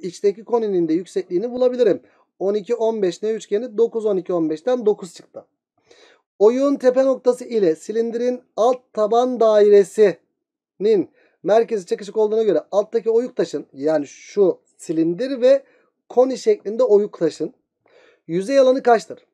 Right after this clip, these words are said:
Evet, yüzey alanını bulacağım. Yüzey alanında arkadaşlar taban dairesi var mı? Var. Hesaplayalım. Yarıçap kaç? On iki. Pi on ikinin karesini yazdık. Artı silindirin üst taban dairesi var mı? Yok. O çünkü, çünkü çıktı.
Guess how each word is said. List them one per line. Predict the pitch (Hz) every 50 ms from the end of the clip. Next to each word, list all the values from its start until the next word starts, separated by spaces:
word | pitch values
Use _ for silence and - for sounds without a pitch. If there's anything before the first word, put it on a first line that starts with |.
| _ _
Evet, | 190 196 185 170
yüzey | 208 214 214 247
alanını | 240 233 226 226 226 208
bulacağım. | 185 147 139 123 110 -
Yüzey | - 151 170 180 233 262
alanında | 269 269 262 254 254 240 240
arkadaşlar | 240 233 233 240 240 233 214 - 233 233 -
taban | - 208 196 220 233 247 240
dairesi | 240 233 233 233 226 - 220
var | 240 247 247 214
mı? | 226 262 269 262
Var. | 160 135 135 185 180 156 127 - _ _ _ _
Hesaplayalım. | _ - 156 - - 190 185 - 185 190 190 180 160 120 - _ _ _ _ _
Yarıçap | - 160 180 180 - 214 196 -
kaç? | - 226 226 -
On | - 202 180
iki. | 165 - - 139 113 - _ _ _ _ _ _ _ _
Pi | - 196 202 202 208 214 220 226 240 247 247 -
on | - 202 214
ikinin | 214 196 - 202 208 233
karesini | - 214 208 196 175 - 214 220
yazdık. | 208 180 165 135 131 - _ _ _ -
Artı | 170 180 190 185 - 202 185 139 - - _ _ _ _ _ _ _ _ _ _ _
silindirin | _ _ _ - - 196 202 226 240 240 233 254 254 254 254 _ -
üst | 262 254 190 - _
taban | 247 240 233 240 233 233 220
dairesi | 226 214 214 214 214 202 175 202
var | 214 214 233
mı? | 247 262
Yok. | 254 233 202 - - - _ _ -
O | 170 165
çünkü, | - 214 196 170 - - 170
çünkü | - - 208 185 160
çıktı. | - - - _ _ 208 170 -